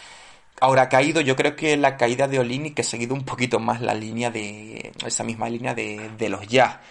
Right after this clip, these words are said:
El mejor nivel de Olynyk lo vimos en el, durante el nivel, el, durante los meses de, de octubre, noviembre, ¿no? En los que llegó a,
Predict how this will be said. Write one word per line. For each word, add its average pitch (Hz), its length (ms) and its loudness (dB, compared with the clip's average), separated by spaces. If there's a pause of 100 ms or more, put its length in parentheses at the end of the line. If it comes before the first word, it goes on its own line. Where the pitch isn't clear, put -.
(380)
El 113 160 -4
mejor 127 540 4
nivel 127 300 2
de 131 80 4
Olynyk 127 280 0
lo 113 140 4
vimos 117 320 -2
en 117 220 -2
el, 113 340 -2
durante 113 360 -4
el 113 220 -6
nivel, 113 360 0
el, 113 200 -4
durante 110 280 -8
los 101 100 -10
meses 117 300 -6
de, 113 240 -8
de 113 140 -6
octubre, 196 500 -4
noviembre, 156 420 -2
¿no? 165 120 -8
En 185 80 -6
los 123 120 -6
que 117 120 -10
llegó 110 200 -2
a, 113 400 0